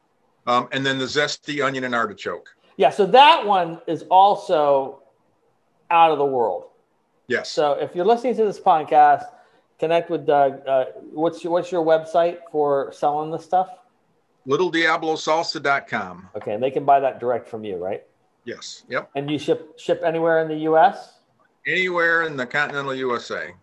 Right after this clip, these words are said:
Speaker 2: Canada, okay? You, you, you're close
Speaker 1: Oh,
Speaker 2: enough
Speaker 1: we go
Speaker 2: to
Speaker 1: to Canada as well, yeah.
Speaker 2: Okay, good, great. So no excuses for any of the listeners in those countries. Um, on this episode, what we're gonna talk about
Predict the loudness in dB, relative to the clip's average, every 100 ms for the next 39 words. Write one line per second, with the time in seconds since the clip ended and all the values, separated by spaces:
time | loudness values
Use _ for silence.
0 | _ -6 -2 0 2 2 0 0 0 -2
1 | -8 -12 -10 -10 -8 -8 -6 -2 -2 -2
2 | -4 -2 0 -2 -4 -6 -4 -4 -4 -4
3 | -4 -4 -4 -4 -4 -6 -6 -10 -12 _
4 | -6 -6 -10 _ -20 _ -2 0 6 6
5 | 6 0 -8 -8 -8 -12 -8 -4 -2 -2
6 | -2 -2 -4 -8 -4 -4 -4 -6 -8 -14
7 | _ _ _ _ -8 2 4 4 2 -6
8 | -14 _ _ _ _ 0 2 2 4 4
9 | 4 2 2 4 4 0 -10 _ _ 2
10 | 4 4 0 0 -2 -2 2 2 2 2
11 | 4 4